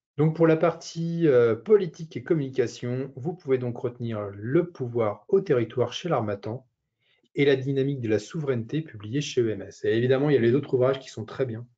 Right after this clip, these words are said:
Euh, donc, euh, n'hésitez pas à aller les consulter parce qu'ils sont vraiment excellents, les autres titres également. Je vais passer maintenant à la partie ressources humaines et manage-,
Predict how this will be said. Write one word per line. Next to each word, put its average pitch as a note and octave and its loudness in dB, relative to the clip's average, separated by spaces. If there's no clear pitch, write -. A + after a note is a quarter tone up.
Euh, G#2+ -12
donc, A2+ -6
euh, G#2 2
n'hésitez A#2 0
pas C3+ 2
à - 4
aller C3 4
les B2 0
consulter B2+ -2
parce C3 -4
qu'ils - -20
sont A#2 -8
vraiment A#2 -4
excellents, A#2 -4
les G#2+ -6
autres G#2+ -10
titres - -20
également. G#2 -8
Je A#2 -4
vais C3 2
passer E3 2
maintenant E3+ 2
à D#3+ 4
la C#3+ 4
partie C#3 0
ressources D3+ 2
humaines C3 -2
et F3 -4
manage-, G#2+ -4